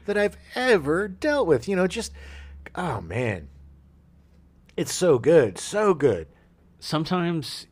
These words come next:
Speaker 2: you need a reminder to be who you always were.
Speaker 1: Right. And the great thing is, ah, and then the fight, man.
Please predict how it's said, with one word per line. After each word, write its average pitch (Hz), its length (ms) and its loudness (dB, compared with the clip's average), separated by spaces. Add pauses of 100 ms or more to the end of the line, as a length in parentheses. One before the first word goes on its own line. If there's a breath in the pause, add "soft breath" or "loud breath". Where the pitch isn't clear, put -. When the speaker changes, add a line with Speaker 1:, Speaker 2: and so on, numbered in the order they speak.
Speaker 2:
you 120 180 -6
need 120 160 -4
a 117 60 -8
reminder 101 680 -8 (100)
to 113 80 -10
be 95 220 -6
who 104 180 -8
you 92 240 -8
always 92 360 -10
were. 73 300 -16 (240)
Speaker 1:
Right. 135 400 -2 (340 soft breath)
And 226 220 2 (280)
the 233 100 0
great 208 340 0
thing 147 220 0
is, 98 480 -2
ah, - 340 -16
and 90 100 -14
then 90 120 -12
the 80 80 -14
fight, - 400 -20
man. 73 300 -16